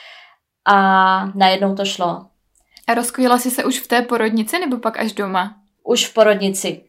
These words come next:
Speaker 1: Už v porodnici. Já jsem tam nakonec totiž byla pět dní, eh, právě kvůli tomu úbytku, eh, váhy Vilíka. Ale ten, eh, čtvrtý den už jsem se rozkojila hezky. Bylo to právě potom, co jsem se rozhodla, že to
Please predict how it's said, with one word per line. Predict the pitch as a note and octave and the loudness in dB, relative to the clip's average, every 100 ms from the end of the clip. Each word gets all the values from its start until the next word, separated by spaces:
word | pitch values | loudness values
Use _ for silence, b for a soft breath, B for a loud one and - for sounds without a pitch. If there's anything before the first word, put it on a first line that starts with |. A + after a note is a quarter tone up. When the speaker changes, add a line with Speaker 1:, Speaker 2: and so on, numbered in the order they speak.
| b b | b b
Speaker 1:
Už | C4+ - | -2 0
v | |
porodnici. | C#4 C4 B3 A#3+ A#3+ C4 | 4 4 4 -2 -2 0
Já | C4 B3+ | 4 4
jsem | C4 C4+ | 4 0
tam | C4+ C4 | 2 2
nakonec | C4 C4 B3+ | 0 -2 -4
totiž | - C4 C4+ | -8 -6 -6
byla | A#3+ B3+ | 0 2
pět | A#3+ A3 E3+ | 2 0 0
dní, | F3 G#3 B3 C#4+ C#4+ _ _ _ _ _ _ - F#3+ | 0 0 0 -2 -6 _ _ _ _ _ _ -10 2
eh, | F#3+ F#3+ | 2 4
právě | A3 G#3+ A3 | 6 6 4
kvůli | A3 A3+ | 0 0
tomu | A3 G3+ | 0 -2
úbytku, | G3+ G3 G#3 - F#3 F3 B B B B B | -4 -4 -4 -6 -6 -6 B B B B B
eh, | F#3 F3+ F3 | -2 0 2
váhy | F#3+ G3+ G#3 A3 C#4+ C#4+ | 6 6 4 0 -2 -2
Vilíka. | C4+ C4 C4 C4+ C4+ C#4 - _ _ B B B B B - | -4 -6 2 4 4 2 -6 _ _ B B B B B 4
Ale | A3 A3 A3 G#3+ G#3+ G#3 | 8 10 10 8 4 6
ten, | G#3+ G#3 G3+ | 6 6 2
eh, | G3+ - F#3+ F#3 F3+ F3+ | -2 0 0 2 0 0
čtvrtý | - - A#3+ - A3 | -4 -2 -2 2 2
den | G#3+ G#3+ | 4 0
už | G#3 | -4
jsem | G#3+ G3+ | -8 -6
se | G#3+ | -4
rozkojila | G3+ G3+ G3 F3 | -4 0 0 0
hezky. | F#3+ A3+ - B3+ B3 A#3 | -4 -6 -6 -4 -4 -2
Bylo | G#3+ G#3 | 0 0
to | G#3 | -2
právě | G3+ G3 F#3+ | 0 0 0
potom, | F#3+ F#3+ F3+ | -6 -10 -10
co | F#3+ | -10
jsem | F#3 | -10
se | - F#3+ | -4 -2
rozhodla, | F#3 F#3 F#3 F#3 | -2 -4 -2 0
že | G3+ | 0
to | G#3 | -2